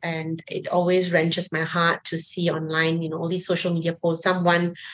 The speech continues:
appealing for someone else to foster or adopt this puppy or kitten that they just found in the longkang by the side of the road, just got hit by a car.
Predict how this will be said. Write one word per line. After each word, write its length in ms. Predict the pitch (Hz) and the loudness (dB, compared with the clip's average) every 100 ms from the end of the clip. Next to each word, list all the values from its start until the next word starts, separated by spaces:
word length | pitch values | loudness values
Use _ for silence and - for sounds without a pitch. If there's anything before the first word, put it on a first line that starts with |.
| - - | -16 -6
appealing 580 | 185 - 196 180 180 180 | -4 2 4 6 6 4
for 100 | 165 | 2
someone 400 | 185 175 175 - | 2 2 2 2
else 280 | 175 175 175 | 2 0 -2
to 120 | 165 | -8
foster 760 | - 170 165 - 180 170 170 160 | 0 0 0 2 4 6 4 2
or 80 | 160 | -2
adopt 400 | 160 175 180 - | -2 2 0 0
this 240 | 170 165 | -6 -6
puppy 560 | - - 190 - 202 190 | -6 -2 -2 0 2 4
or 140 | 165 | 2
kitten 340 | - 196 202 185 | 2 -2 4 4
that 120 | 160 | 4
they 100 | 170 | 0
just 240 | 160 180 - | 0 -2 2
found 220 | 180 185 | 2 2
in 100 | 165 | 0
the 80 | 156 | 0
longkang 800 | 170 208 208 208 196 196 196 196 | 2 2 2 4 4 6 4 2
by 120 | 156 | 0
the 80 | 160 | -4
side 180 | 175 175 | -2 -2
of 120 | 170 | 0
the 120 | 165 | 0
road, 400 | 160 180 185 185 | 4 6 6 4
just 160 | 170 - | -4 -2
got 160 | - | -2
hit 160 | 196 - | -2 -2
by 80 | 160 | -4
a 80 | 165 | -4
car. 380 | - 185 170 | -2 2 2